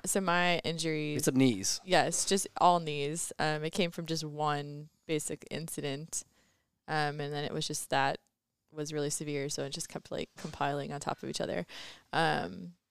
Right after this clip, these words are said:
Speaker 1: but yeah, I
Speaker 2: Was it a volleyball related thing?
Speaker 1: Yeah,
Speaker 2: That, okay.
Speaker 1: I got hurt my, between my sophomore and junior year in a spring season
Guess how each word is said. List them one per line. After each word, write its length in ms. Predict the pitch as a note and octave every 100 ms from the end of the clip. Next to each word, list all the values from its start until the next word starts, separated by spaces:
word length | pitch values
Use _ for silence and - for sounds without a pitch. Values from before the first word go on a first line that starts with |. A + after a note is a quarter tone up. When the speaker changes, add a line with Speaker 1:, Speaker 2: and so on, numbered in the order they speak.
| -
Speaker 1:
but 300 | D#3 - -
yeah, 160 | D#3
I 160 | C3+ D3 D#3 -
Speaker 2:
Was 120 | C#3
it 80 | A#2+
a 40 |
volleyball 380 | A2 C#3 E3+ G#3
related 400 | G#3 G#3+ A3 -
thing? 140 | A3
Speaker 1:
Yeah, 220 | F#3 B2+ -
Speaker 2:
That, 240 | D#3+ -
okay. 160 | D3+ D#3+
Speaker 1:
I 140 | E3 F3+
got 200 | F3 F3+
hurt 440 | E3+ D#3+ D#3+ D#3+ -
my, 880 | D#3 D#3 D#3 D#3 D3 D3 - E3 E3 _ _ _ _ _ -
between 540 | - F#3+ F3+ E3 E3 - - _ _ _ _ _ _ _ _
my 160 | E3+ D#3
sophomore 520 | - E3+ E3+ F#3 F3+
and 140 | E3
junior 320 | D#3+ E3+ E3
year 160 | D#3+ D#3
in 120 | D3+
a 80 | D#3
spring 540 | D#3 - - D#3 D#3 F3
season 640 | - G3+ G3+ A3 A3 A3